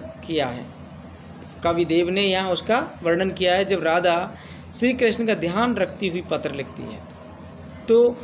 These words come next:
उसकी स्थिति क्या होती है, इसी का वर्णन यहाँ कवि ने किया है।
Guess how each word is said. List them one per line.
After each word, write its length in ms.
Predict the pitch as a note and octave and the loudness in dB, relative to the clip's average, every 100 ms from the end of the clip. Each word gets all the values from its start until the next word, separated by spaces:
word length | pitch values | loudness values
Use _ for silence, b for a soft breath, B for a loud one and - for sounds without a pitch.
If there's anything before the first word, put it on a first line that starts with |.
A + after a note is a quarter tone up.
| - | -2
उसकी 340 | A#3 A#3 C#4 B3 | 0 2 2 0
स्थिति 300 | - G#3+ A3+ | 2 0 0
क्या 260 | - F#3 | 0 2
होती 320 | F3 D#3 D3+ E3+ | 2 0 -2 0
है, 100 | F3+ | 0
इसी 280 | - - | -2 -2
का 100 | G#3 | 0
वर्णन 300 | E3 D3+ D3 | 0 0 -2
यहाँ 360 | C#3+ D3+ - - B B B - | -4 -6 -8 -10 B B B -4
कवि 260 | D#3 D#3 E3 | 0 0 2
ने 160 | F3 A#3+ | 0 0
किया 480 | - - - C3 | -6 -12 -4 -2
है। 160 | A#2 | -2